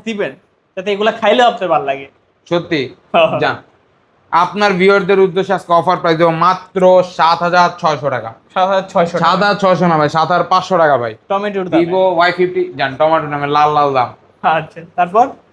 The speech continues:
Speaker 2: তারপর হচ্ছে ভাই ফাইভ জি ডিভাইস ভাই।
Speaker 1: ওকে।
Speaker 2: যারা মন চাইতেছে ভাই এই মৌসুমে ঘুরতে যাবেন মরুভূমিতে, যে গরম একটা প্লেসে ঘুরতে যাবেন, যে ভাই নেটওয়ার্ক লাগবে, তাদের উদ্দেশ্যে এই ডিভাইসটি ভাই। আপনি এই পার যান, ওই পার যান, যেই পার যান, নেটওয়ার্ক লাগবে, নেটওয়ার্কের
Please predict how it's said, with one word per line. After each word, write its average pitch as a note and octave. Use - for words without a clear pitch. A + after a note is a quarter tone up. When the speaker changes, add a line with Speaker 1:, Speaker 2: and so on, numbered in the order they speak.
Speaker 2:
তারপর F#3
হচ্ছে G#3
ভাই G#3
ফাইভ A#3+
জি A#3
ডিভাইস D#3
ভাই। B2
Speaker 1:
ওকে। F3+
Speaker 2:
যারা D3
মন E3+
চাইতেছে F3+
ভাই F3+
এই D3+
মৌসুমে E3
ঘুরতে D3+
যাবেন E3+
মরুভূমিতে, D#3
যে C#3
গরম D3
একটা C#3
প্লেসে D#3
ঘুরতে C#3+
যাবেন, D3+
যে D#3
ভাই D3+
নেটওয়ার্ক F3+
লাগবে, A2
তাদের B3
উদ্দেশ্যে G#3
এই F#3
ডিভাইসটি E3+
ভাই। B2
আপনি E3+
এই A#3
পার C4
যান, A#3+
ওই A#3
পার A3+
যান, G3
যেই G#3
পার G3+
যান, F3
নেটওয়ার্ক G3
লাগবে, G3
নেটওয়ার্কের F3+